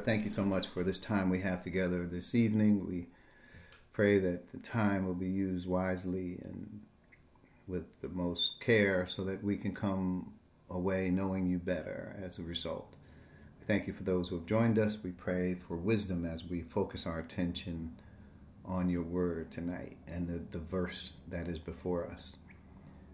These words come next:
Father, we pray for Word is Truth. Uh, we also pray for our extended family. Uh, we know you,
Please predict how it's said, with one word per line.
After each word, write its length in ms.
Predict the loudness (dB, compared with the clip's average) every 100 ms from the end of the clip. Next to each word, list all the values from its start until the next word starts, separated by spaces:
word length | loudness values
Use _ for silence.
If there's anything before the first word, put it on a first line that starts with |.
| -8
Father, 200 | -2 0
we 100 | 0
pray 260 | 2 2 2
for 360 | 2 0 0
Word 320 | 0 0 2 0
is 120 | -2
Truth. 600 | 0 4 6 4 -4 -16 -20 -20 -20 -20 -14 -12
Uh, 280 | -10 -10 -12 -16 -20 -16 -8
we 140 | -8 -8 -8
also 320 | -6 -4 -2
pray 360 | -4 0 2 2
for 340 | 0 -2 -2
our 180 | -2 -4
extended 600 | -4 -4 2 6 6 2
family. 640 | 2 2 4 2 0 -4 -6 -14 -20 -20 -20 -20 -20 -20 -20 -18 -14
Uh, 280 | -14 -14 -14 -16 -16 -14 -14 -6
we 160 | 0 2
know 400 | 4 2 2 -2 -8 -16 -4
you, 320 | 2 4 4